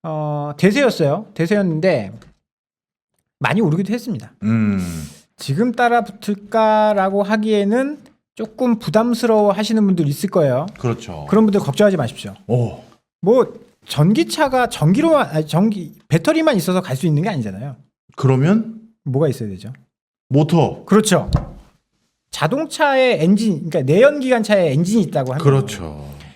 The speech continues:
Speaker 1: 이 차, 그러니까 전기차에는 모터가 있어야 가거든요. 그러면 이 모터를 앞으로 누가
Speaker 2: 음.
Speaker 1: 싸고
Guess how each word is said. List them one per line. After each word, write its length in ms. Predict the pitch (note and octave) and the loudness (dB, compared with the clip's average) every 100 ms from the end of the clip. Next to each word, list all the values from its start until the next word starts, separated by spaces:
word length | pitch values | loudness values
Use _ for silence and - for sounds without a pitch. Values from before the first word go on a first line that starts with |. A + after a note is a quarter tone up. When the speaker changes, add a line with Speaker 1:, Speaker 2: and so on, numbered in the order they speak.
| _ _ _ | _ _ _
Speaker 1:
이 180 | D#3 D#3+ | -8 -8
차, 160 | - A3+ | -6 -4
그러니까 280 | F3+ E3+ D#3 | -2 0 0
전기차에는 680 | E3 G#3+ A#3 C4+ A#3+ A3+ E3+ | 2 0 2 0 2 0 0
모터가 380 | B2 - D4+ C4+ | 0 0 2 2
있어야 240 | - D#3+ | 2 0
가거든요. 500 | A#2 G#2 F#2+ G2+ F#3+ - _ _ | 0 -4 -8 -8 -8 -12 _ _
그러면 180 | C#3 E3+ | -8 -4
이 120 | E3+ | -2
모터를 840 | D3 A2 D3+ - A3 G3+ B3 D4 D4+ | -2 0 -2 -2 -2 2 2 0 -6
앞으로 680 | - - - C#3 G3 A#3+ - - | -16 -16 -12 -2 0 0 -4 -16
누가 560 | A2+ B2+ F#3+ F3 G2 - _ _ - | -4 0 2 0 -2 -18 _ _ -2
Speaker 2:
음. 520 | G#2+ C3 C3+ C#3 B2+ F#2+ | 2 4 4 4 2 -2
Speaker 1:
싸고 640 | D#2+ G#3+ A#3+ A#3+ B2+ - | -4 -2 2 2 0 -4